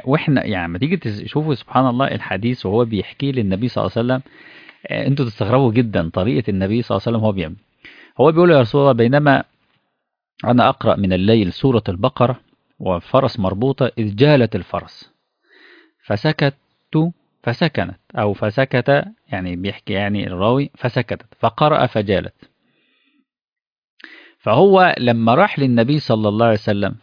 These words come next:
فبي-، فلما أصبح الصبح بدأ يحدث النبي،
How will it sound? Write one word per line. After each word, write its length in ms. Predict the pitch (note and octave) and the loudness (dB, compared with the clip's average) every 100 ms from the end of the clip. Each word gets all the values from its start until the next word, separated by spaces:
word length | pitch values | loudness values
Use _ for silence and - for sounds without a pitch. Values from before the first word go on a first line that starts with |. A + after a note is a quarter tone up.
| _ | _
فبي-، 560 | - D#3+ F3+ G#3 G3 - | 0 0 2 0 0 0
فلما 400 | D#3 F3+ F3 - | 0 2 2 2
أصبح 400 | D#3 - - - | 0 -2 -4 -4
الصبح 560 | D#3 - D#3 - - - - | -12 0 0 0 -18 -18 -2
بدأ 200 | D#3+ E3 | 0 2
يحدث 460 | D3 - D3 C#3 C3+ | 0 0 -4 -4 -4
النبي، 360 | B2 A2+ A2 | -4 -2 -6